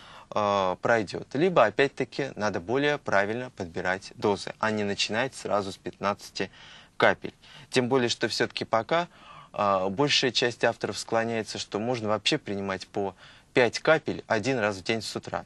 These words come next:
И, в принципе, действие будет нормальное. А, а я даже вот, а, прочитал статью, в которой говорилось о том, что даже прием одной капли, а, тоже вполне, а, будет адекватен.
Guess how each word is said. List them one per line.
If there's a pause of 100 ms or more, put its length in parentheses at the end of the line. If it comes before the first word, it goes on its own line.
И,
в
принципе,
действие
будет (120)
нормальное. (580)
А,
а
я
даже
вот,
а,
прочитал
статью,
в
которой
говорилось
о
том,
что
даже
прием
одной
капли, (600)
а, (380)
тоже
вполне, (120)
а,
будет
адекватен.